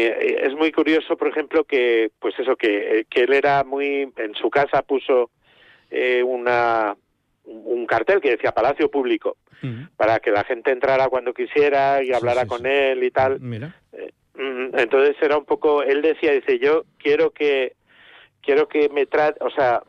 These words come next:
Speaker 1: que quiero tratar a la gente como me gustaría que el emperador me tratara a mí",
Speaker 2: Sí, sí, sí,
Speaker 1: decía
Speaker 2: sí.
Speaker 1: él, ¿no?
Speaker 2: Ujú.
Speaker 1: Y luego está el, cuando, cuando iba a, a Dacia, hay un, hay un, eh, momento así de estos legendarios,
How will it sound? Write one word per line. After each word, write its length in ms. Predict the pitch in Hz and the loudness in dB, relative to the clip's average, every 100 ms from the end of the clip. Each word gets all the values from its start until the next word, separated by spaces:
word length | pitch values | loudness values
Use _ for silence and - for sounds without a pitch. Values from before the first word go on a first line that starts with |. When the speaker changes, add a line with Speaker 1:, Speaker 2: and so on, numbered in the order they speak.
| _ | _
Speaker 1:
que 160 | - 135 | -4 -4
quiero 260 | - 160 170 | 0 2 2
tratar 300 | 165 160 170 | 0 0 0
a 60 | |
la 140 | 156 156 | 2 0
gente 240 | 165 156 | -2 0
como 160 | 160 139 | 0 0
me 120 | 120 | 0
gustaría 400 | 117 120 120 139 | -2 0 0 0
que 100 | 160 | 0
el 60 | 147 | -2
emperador 420 | 135 127 123 143 | 0 0 2 0
me 120 | 147 | -2
tratara 380 | 123 120 127 127 | -2 -2 0 0
a 40 | 120 | -2
mí", 240 | 131 143 _ - | -6 -12 _ -12
Speaker 2:
Sí, 160 | 123 | -8
sí, 180 | 113 110 | -8 -8
sí, 140 | 101 98 | -10 -2
Speaker 1:
decía 360 | 101 143 120 | 0 2 2
Speaker 2:
sí. 60 | 98 | 2
Speaker 1:
él, 80 | 90 | -2
¿no? 180 | 131 139 | -4 -4
Speaker 2:
Ujú. 200 | 113 151 180 - - - - | -4 -6 -8 -16 -16 -16 -12
Speaker 1:
Y 100 | - | 2
luego 200 | 120 131 139 | 4 4 2
está 340 | - 147 151 | 2 0 4
el, 580 | 143 131 123 113 110 107 | 4 2 2 0 -4 -4
cuando, 800 | - 117 113 113 107 107 101 101 101 | -2 -2 0 2 2 2 0 -4 -10
cuando 240 | - 104 110 | -6 -2 0
iba 280 | 127 143 143 - 143 | 2 2 0 -2 -2
a, 240 | 127 127 | 2 2
a 40 | |
Dacia, 500 | 123 151 151 139 160 208 | 2 0 0 0 -2 -2
hay 240 | 135 120 127 | -4 -2 0
un, 460 | 127 127 123 117 107 | 0 -2 -6 -12 -6
hay 280 | 117 113 123 | -2 0 0
un, 500 | 120 117 110 101 95 | -4 -10 -10 -8 -8
eh, 180 | 85 76 - _ | -8 -10 -14 _
momento 420 | 101 104 139 131 | -2 2 2 2
así 260 | 113 107 127 | 0 2 0
de 120 | 113 | 0
estos 180 | 117 120 | 0 -2
legendarios, 600 | 110 - 104 127 123 117 | -2 -4 0 2 2 0